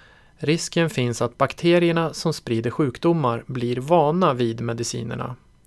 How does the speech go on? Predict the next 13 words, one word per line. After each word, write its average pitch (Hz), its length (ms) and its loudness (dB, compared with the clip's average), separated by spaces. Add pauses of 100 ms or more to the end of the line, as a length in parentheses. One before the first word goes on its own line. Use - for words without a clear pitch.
(800)
Då 180 100 2
slutar 165 420 2
de 117 240 2
att 123 120 -2
fungera 147 580 0 (100)
och - 260 -4
det 135 100 4
blir 131 160 -2
svårare 147 600 2
att - 220 -6
bota 117 420 -2
sjuka 143 440 0
djur. 127 400 -4